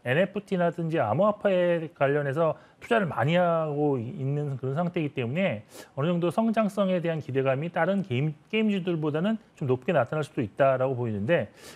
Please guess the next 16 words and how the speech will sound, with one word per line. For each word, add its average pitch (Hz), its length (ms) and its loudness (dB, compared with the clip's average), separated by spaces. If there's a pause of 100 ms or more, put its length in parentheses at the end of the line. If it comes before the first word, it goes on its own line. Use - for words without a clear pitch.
(120)
그럼에도 226 540 4
불구하고 147 800 2 (320)
실적 233 420 -2
수준이 196 400 -2
너무 147 500 0
지금 135 160 -6
저조하게 156 440 0
나타나고 117 320 -2
있습니다. 98 320 -6
지금, 139 480 0 (360)
어, 104 240 -2
일 139 260 0
분기, 175 460 0
이 135 80 0
분기 151 400 -4
토탈로 170 800 0